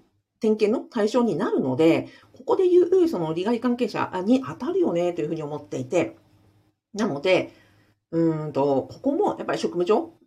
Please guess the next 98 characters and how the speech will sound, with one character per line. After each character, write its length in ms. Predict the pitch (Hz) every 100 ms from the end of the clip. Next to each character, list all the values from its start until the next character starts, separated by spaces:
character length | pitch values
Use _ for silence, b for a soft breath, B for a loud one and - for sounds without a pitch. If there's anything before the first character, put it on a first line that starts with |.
| _
う 80 | 170
ん、 240 | 151 - - _ _
こ 120 | -
こ 80 | 180
で 60 | 269
は 80 | 226
ま 100 | 165
ず 100 | 220
い 80 | 196
よ 80 | 151
ね 120 | 208
っ 20 |
て 260 | - - -
い 80 | 170
う 140 | 170
と 80 | 165
こ 80 | 175
ろ 80 | 160
だ 60 |
っ 60 | 147
た 60 | 160
ん 60 |
じ 40 | 160
ゃ 40 |
な 80 | 160
い 40 |
か 60 | 180
な 140 | 311
と 80 | -
い 80 | 165
う 40 |
ふ 40 | 175
う 40 |
に 100 | 151
思 280 | - 143 170
い 60 | 175
ま 80 |
す。 160 | - - _ _ _ _ _
は 240 | 160 143
い。 100 | 135 - _ _ _ _ -
で、 360 | 285 - - _
よ 120 | 359
く、 280 | 349 - -
あ 60 | 175
の、 140 | 170
勘 200 | 165 208 202
違 60 | 190 165
い 40 | 160
さ 160 | 170
れ、 80 | 156
え 420 | 151 156 147 - - _ _
ー、 200 | - -
あ 20 | 117
の、 140 | - _ -
や 200 | 156 185
す 220 | - 254
い 120 | 180
の 120 | 151 135
が、 300 | 196 151 B B B B B B -
懲 200 | 359 453
戒 200 | 427 392
処 120 | 415
分 260 | 320 180 147
っ 20 |
て 120 | 160
い 60 | 160
う 80 | 165
と、 260 | 180 131
何 260 | 127 233 392
が 80 | 466
何 140 | 466
で 80 | 285
も 80 | 175
み 120 | 262
ん 60 |
な 80 | 254
辞 100 | -
め 100 | 208
さ 140 | 403 381
せ 120 | 359
ら 100 | 349
れ 140 | 349
る 20 |
と 80 | 330
い 120 | 240 -
う 40 |
ふ 60 | 277
う 40 |
に 80 | 190
思 120 | 147
っ 40 | 170
て 80 | 131
い 40 |
る 20 |
方 160 | 139 123
が 120 | 117
多 140 | 196
く、 260 | - 170